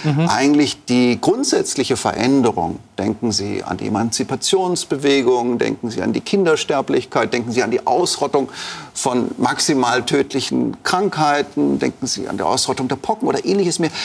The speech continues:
Speaker 2: Sobald wir die Perspektive weiten, bekommen wir ein anderes Bild der Welt. Worauf will ich hinaus? Es gibt ein fatales Zusammenspiel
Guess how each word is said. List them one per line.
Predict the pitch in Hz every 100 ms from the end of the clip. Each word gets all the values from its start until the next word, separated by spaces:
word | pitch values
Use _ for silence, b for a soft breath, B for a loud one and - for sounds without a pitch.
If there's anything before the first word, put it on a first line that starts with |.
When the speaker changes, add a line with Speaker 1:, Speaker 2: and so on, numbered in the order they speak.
| B
Speaker 2:
Sobald | B 147 156 202
wir | 202
die | 160
Perspektive | 147 147 151 - - 214 226 127
weiten, | 101 113 151 - 214 208 B B B -
bekommen | 135 - 156 196 185
wir | 180
ein | - 139 135 -
anderes | 131 180 208 202 185 -
Bild | - - 151 165 160
der | 143 110
Welt. | 107 104
Worauf | 127 143 -
will | 135
ich | -
hinaus? | 117 117 226
Es | -
gibt | - -
ein | -
fatales | - - - 180 233 -
Zusammenspiel | 151 147 170 - - 160 -